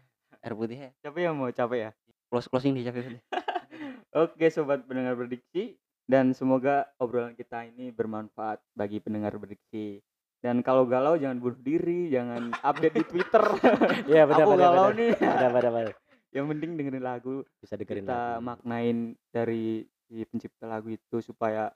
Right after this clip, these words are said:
Speaker 2: ya, mungkin bisa bermakna atau apa, berfungsi buat di kehidupan kita. Jadi,
Speaker 1: Iya, begitulah kira-kira.
Speaker 2: begitulah kira-kira. <laughs> Seru abis kan ya?
Speaker 1: <laughs> Oh, ini sa-, saatnya, saatnya baca naskah.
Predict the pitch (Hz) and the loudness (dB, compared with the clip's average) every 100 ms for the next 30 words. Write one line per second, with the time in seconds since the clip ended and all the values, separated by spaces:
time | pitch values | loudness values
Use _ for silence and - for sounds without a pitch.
0 | _ 170 180 165 151 160 170 135 - 117 | _ -6 -6 -8 -6 -8 -8 -12 -10 -10
1 | 110 113 107 107 _ 113 107 104 117 107 | -8 -10 -12 -18 _ -20 -18 -18 -12 -10
2 | 107 104 - _ 147 175 165 _ 135 131 | -8 -10 -14 _ -14 -12 -12 _ -6 -4
3 | 147 143 160 143 151 - 135 135 139 139 | -4 -6 -8 -4 -6 -6 -16 -10 -6 -6
4 | 143 135 131 120 110 110 _ _ 117 117 | -6 -8 -8 -8 -8 -12 _ _ -8 -6
5 | 131 147 123 113 104 113 110 104 131 135 | -4 -2 -2 -2 -6 -10 -10 -8 -8 -6
6 | 131 131 123 120 127 117 - 160 - - | -4 -2 -2 -4 -6 -8 -10 -12 -12 -14
7 | - - _ _ _ _ _ 339 302 233 | -18 -20 _ _ _ _ _ -20 -20 -20
8 | _ 160 165 165 185 180 165 151 151 - | _ -2 -2 -2 -2 -4 -2 -4 -6 -10
9 | - - 170 - 208 - - - - 139 | -12 -10 0 2 2 -2 -10 -10 -4 -2
10 | 165 156 170 170 156 - 156 156 160 156 | 0 0 0 2 2 4 6 8 10 8
11 | - 151 139 143 139 139 143 143 - - | 8 6 4 4 6 6 4 0 -2 -4
12 | 147 | -6